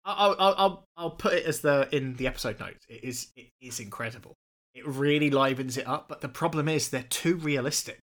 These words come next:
Like, you, you can't empathize with an actual fucking lion. I, it, it's, it's, it just creates, like, a level of distance between everything that's happening, which is a shame, 'cause, I mean,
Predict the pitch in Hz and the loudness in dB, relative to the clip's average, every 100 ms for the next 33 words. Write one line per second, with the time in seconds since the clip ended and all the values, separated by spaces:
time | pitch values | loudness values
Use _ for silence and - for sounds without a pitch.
0 | _ _ _ _ _ _ _ - - 147 | _ _ _ _ _ _ _ -18 -6 -4
1 | 165 147 156 - - 160 165 - - 160 | -2 -2 -2 0 2 4 4 -2 -10 -8
2 | 170 151 143 120 113 - 120 120 139 - | -4 0 2 2 0 -4 -6 -6 -6 -2
3 | - 156 143 135 139 - 143 127 127 135 | 0 0 -2 -2 -6 -4 -4 -2 -4 -4
4 | 117 - _ _ _ _ _ _ _ _ | -6 -12 _ _ _ _ _ _ _ _
5 | _ _ _ _ _ - 170 175 175 170 | _ _ _ _ _ -8 0 4 6 6
6 | 165 - 170 - - - 170 180 - - | 4 0 0 0 -2 0 2 2 0 2
7 | 185 160 170 170 - - 151 139 139 135 | 4 6 4 2 -4 0 0 0 0 2
8 | 143 147 135 120 147 - 135 117 - - | 2 2 0 -2 -2 -2 -4 -6 -8 -12
9 | - 123 120 131 135 127 127 139 139 170 | -6 -4 -4 -6 -6 -6 -4 -6 -4 -4
10 | 190 - - - _ _ _ _ - - | -6 -8 -18 -20 _ _ _ _ -12 -6
11 | 226 - 202 147 - - 143 170 156 156 | -2 2 4 2 0 0 0 2 2 2
12 | 151 | -2